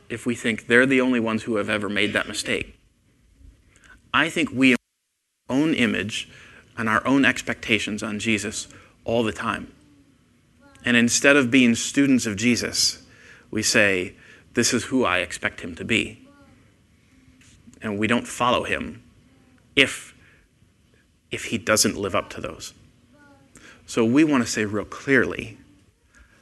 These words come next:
"Jesus, I want to know you. I want to study you. I want to follow you. I don't for a minute want you to follow me and my expectations." So who are you and where are you going?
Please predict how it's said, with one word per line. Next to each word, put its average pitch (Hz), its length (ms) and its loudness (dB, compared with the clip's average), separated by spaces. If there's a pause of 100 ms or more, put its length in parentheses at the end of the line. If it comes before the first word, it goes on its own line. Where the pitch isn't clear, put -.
(140)
"Jesus, 120 400 0
I 117 60 -4
want 107 240 -4
to 101 80 -10
know 98 240 -6
you. 98 340 -6 (880)
I 113 100 -8
want 110 180 -4
to 98 60 -8
study 98 360 -8
you. 104 400 -8 (720)
I 123 60 -2
want 120 160 0
to 120 60 -4
follow 110 300 -2
you. 101 580 0 (540)
I 117 80 -2
don't 127 320 0
for - 280 -6
a 98 40 -4
minute 110 500 0 (400)
want 113 220 -6
you 117 120 4
to 101 80 -2
follow 98 340 -6
me 95 340 -8 (800)
and 101 160 -8
my 98 180 2
expectations." - 840 -8 (600)
So - 160 -4
who 170 300 4
are 113 220 6
you 90 320 -4 (640)
and 104 200 -4
where 110 200 8
are 107 80 4
you 101 140 0
going? 90 460 -4